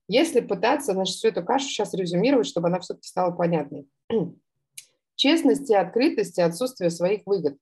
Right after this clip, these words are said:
каких-то, которые взрослый реализует через ребёнка, будут учить его ориентироваться на себя. А умение з-, обнаруживать, э, свои состояния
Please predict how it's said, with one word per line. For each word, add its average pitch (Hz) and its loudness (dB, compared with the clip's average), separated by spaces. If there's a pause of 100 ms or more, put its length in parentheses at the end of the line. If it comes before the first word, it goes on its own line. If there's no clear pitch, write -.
(160)
каких-то, 180 -4
которые 170 2
взрослый 175 0
реализует 165 0
через 170 -4
ребёнка, 180 -2 (380)
будут 269 0
учить 190 -4
его 156 0
ориентироваться 175 -2
на 175 0
себя. 165 -4 (840)
А 170 2 (100)
умение 226 4 (800)
з-, 175 -8
обнаруживать, 208 0
э, 180 2
свои 185 0
состояния 196 -2